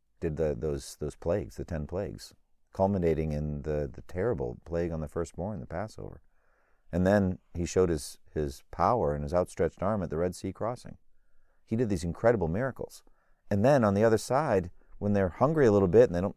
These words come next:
really see how they're gonna eat, they begin murmuring and saying, "God led us out here to kill us."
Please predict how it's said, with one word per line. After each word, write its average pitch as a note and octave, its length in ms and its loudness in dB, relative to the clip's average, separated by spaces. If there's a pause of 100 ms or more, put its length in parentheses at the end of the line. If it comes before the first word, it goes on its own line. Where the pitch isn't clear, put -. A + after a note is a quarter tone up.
really A2+ 220 4
see A#2 280 0
how A2 120 6
they're G2+ 140 4
gonna G#2+ 200 0
eat, C#3+ 360 -4 (260)
they G2+ 140 -2
begin G#2 280 2
murmuring A2 480 4
and G2 120 -4
saying, G2 240 -2
"God G#2+ 320 6
led A2+ 160 6
us B2 120 -4
out B2+ 140 4
here C#3 140 2
to C#3+ 40 -4
kill F3 220 -2
us." - 260 -6